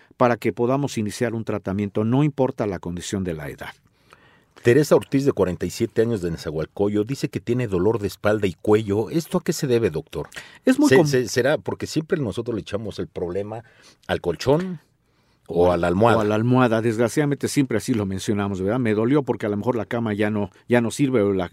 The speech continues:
Speaker 1: almohada, y a pesar de que cambiamos muchas veces de almohada o de colchón,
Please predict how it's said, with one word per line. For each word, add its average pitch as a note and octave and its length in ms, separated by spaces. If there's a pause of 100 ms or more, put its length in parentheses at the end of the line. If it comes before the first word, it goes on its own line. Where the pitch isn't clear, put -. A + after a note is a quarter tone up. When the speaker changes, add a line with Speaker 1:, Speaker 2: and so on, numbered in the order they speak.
Speaker 1:
almohada, A#2+ 520 (220)
y B2+ 80
a C3 80
pesar F#3+ 300
de E3+ 80
que C#3 100
cambiamos C3+ 460
muchas C3+ 280
veces A2+ 280
de G2 80
almohada G2+ 320
o F#2 80
de F2+ 80
colchón, C#3 400